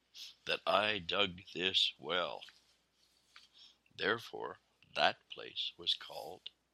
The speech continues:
Beersheba, well of the seven swearing. For there the two of them swore.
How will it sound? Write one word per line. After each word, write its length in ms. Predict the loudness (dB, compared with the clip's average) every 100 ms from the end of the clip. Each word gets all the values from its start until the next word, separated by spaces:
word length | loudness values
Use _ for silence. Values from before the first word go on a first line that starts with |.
| _ _ -18 -18 _ 0
Beersheba, 880 | 4 6 8 10 10 6 0 -8 -16 _ _ _ _ -20 -20 _ -8
well 580 | 0 4 2 0 -12 -18 -20
of 100 | -14
the 120 | -2
seven 480 | 0 0 -2 -6 -12 -10
swearing. 680 | 6 6 6 0 -4 -12 -20 _ _ _ _ _ _ _ _ _ _ _ _ _ _ -12 -12 0
For 140 | 6
there 260 | 12 12 12
the 120 | 10
two 220 | 4 4
of 80 | 2
them 200 | -2 0
swore. 560 | 2 2 0 -4 -4